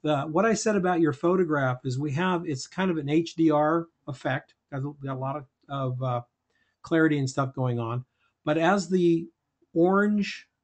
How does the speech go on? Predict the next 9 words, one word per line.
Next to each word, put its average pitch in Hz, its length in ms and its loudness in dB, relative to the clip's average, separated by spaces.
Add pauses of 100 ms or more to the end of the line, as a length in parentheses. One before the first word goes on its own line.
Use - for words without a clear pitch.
(1400)
w-, 156 220 -8
light 156 400 2
bouncing 151 420 0
across 143 400 -2
the 147 100 -2
water 143 360 0
hits 135 280 -4
the 131 120 -6
foreground, 190 800 2